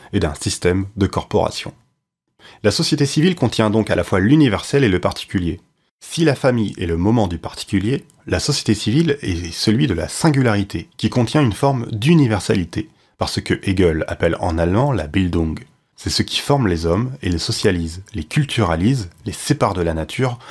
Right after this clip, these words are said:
et vient rendre concrètes et effectifs des comportements individuels conformes au droit, alors que pourtant dans la société civile d'abord, les intérêts de chacun sont en concurrence.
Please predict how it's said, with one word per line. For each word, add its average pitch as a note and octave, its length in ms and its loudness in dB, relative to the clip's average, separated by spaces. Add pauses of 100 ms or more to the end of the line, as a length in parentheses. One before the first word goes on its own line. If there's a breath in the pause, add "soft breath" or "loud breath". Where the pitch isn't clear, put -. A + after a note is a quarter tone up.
(220 loud breath)
et A2 120 2
vient B2+ 160 4
rendre G2+ 260 0
concrètes C3+ 500 2
et A2+ 160 -2
effectifs C#3 640 -2 (220 loud breath)
des A2 160 2
comportements - 680 0
individuels F#2+ 680 0 (100)
conformes A2+ 480 0
au F#2 60 -4
droit, E2+ 360 -2 (420 soft breath)
alors F#2 260 0
que - 80 -8
pourtant B2+ 400 -2
dans G#2 120 -6
la E2+ 120 0
société - 420 -2
civile A#2 420 0
d'abord, F#2 440 0 (240 loud breath)
les F2 180 2
intérêts G2+ 380 2
de F2+ 100 -2
chacun G2+ 460 -2 (160)
sont - 240 -2
en - 40 -2
concurrence. - 880 -6